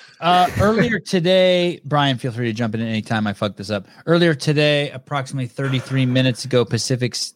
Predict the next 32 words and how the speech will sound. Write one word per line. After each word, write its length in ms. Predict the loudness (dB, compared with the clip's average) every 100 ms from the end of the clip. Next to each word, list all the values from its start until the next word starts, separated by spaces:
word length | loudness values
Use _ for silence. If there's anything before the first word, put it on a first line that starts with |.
| _
Standard 460 | -4 2 2 2
Time, 180 | 0 -2
I 60 | -2
guess 160 | -4 -2
anywhere 320 | 0 2 2
on, 180 | 0 -2
you 120 | -2
were 100 | 0
on 120 | 0
planet 280 | 0 0 0
Earth, 300 | -4 -6 -14 _
thirty-three 340 | 0 2 2 2
minutes 260 | 2 2
ago, 220 | 2 2 0 -6 -16 -6 -4
a 80 |
CrossFit 460 | 0 2 2 2 0
released 760 | 2 2 2 0 -2 -10 -16 -20 _ _ _
something 380 | -2 0 2 2
that 100 | 2
says 240 | 0 -2
CrossFit 420 | 0 0 0 0
introduces 560 | -4 -2 -2 -2 -4 -4
updates 520 | -2 0 0 0 -2 -4
and, 200 | -4 -6 _ 0
and 340 | 2 4 2
improvements. 800 | 0 -4 0 0 2 2 0 -2 -12 -4
We'll 140 | -2
be 100 | 0
the 80 | -2
judge 280 | -2 -2 -2
of 60 | 0
that. 260 | 0 -2